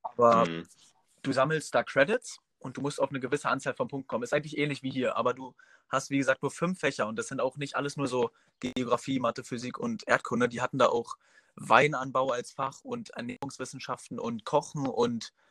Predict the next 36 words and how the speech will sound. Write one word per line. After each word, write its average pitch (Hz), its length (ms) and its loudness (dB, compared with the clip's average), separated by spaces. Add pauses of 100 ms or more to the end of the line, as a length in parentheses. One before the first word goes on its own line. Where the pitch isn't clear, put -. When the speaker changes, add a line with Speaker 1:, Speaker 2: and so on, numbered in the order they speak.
(160)
Speaker 1:
Sea - 240 0
Sports 131 360 6
Academy. 135 420 -2
Das 123 240 -4
ist 113 140 -10
so 117 100 -4
ein 107 120 -6
Fach, - 240 0
wo 117 80 2
man 107 300 0
Seesportarten 120 720 4
erlernt 117 360 -2
und - 360 -6 (100)
über 120 160 0
die 110 60 -10
See - 220 -20
halt. 131 260 -4 (140)
Speaker 2:
Mhm. 87 340 -2
Speaker 1:
Und 117 140 -6
was, - 180 -12
also 113 240 -8
das 107 100 -12
fand 123 180 -4
ich 113 100 -10
total 127 460 2
top. - 220 -2
Ich 117 120 -10
hab 107 180 -2
immer 139 220 4
jedes 143 360 -2
Halbjahr 156 380 -2 (720)
ein, 135 240 0
zwei 113 360 -2
wichtige 170 340 -4
Dinge 185 240 -4
genommen. 202 320 -4